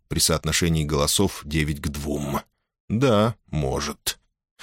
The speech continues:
Однако, если сомнения в виновности подсудимого возникнут у трёх присяжных и более,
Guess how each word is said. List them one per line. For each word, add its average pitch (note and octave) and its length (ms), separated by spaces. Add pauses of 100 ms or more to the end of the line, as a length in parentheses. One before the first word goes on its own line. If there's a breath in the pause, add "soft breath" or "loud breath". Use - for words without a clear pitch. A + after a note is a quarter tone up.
(140 loud breath)
Однако, D3 420
если D3 260
сомнения C3 560
в A2 60
виновности A2 640
подсудимого F#2 880
возникнут F2 560
у E2+ 60
трёх - 300
присяжных F2+ 640
и F#2+ 40
более, F2+ 560